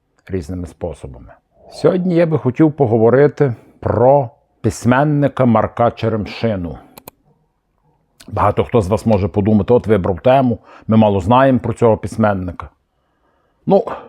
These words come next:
будемо знати більше. Раз, але тут йдеться трохи про інше.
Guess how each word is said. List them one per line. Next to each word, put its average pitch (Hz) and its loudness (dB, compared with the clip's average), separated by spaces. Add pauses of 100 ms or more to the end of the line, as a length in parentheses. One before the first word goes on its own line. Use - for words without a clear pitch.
(220)
будемо 101 2
знати 90 -2
більше. 165 0 (960)
Раз, 123 0
але 139 4 (420)
тут 190 0
йдеться 165 0
трохи 151 0
про 139 -2
інше. 104 -4